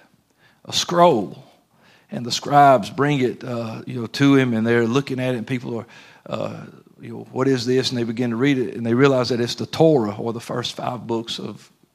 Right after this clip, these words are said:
the, of the Bible, what we call the Bible. It's those first five books, the books of Moses. And, and when they begin to read it to Josiah, even after all he's done, he's the king,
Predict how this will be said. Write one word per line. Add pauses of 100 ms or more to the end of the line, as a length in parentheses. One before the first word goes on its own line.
the,
of
the
Bible,
what
we
call
the
Bible.
It's
those
first
five
books,
the
books
of
Moses.
And, (680)
and (240)
when
they
begin
to
read
it
to
Josiah, (1080)
even
after
all
he's
done, (180)
he's
the
king,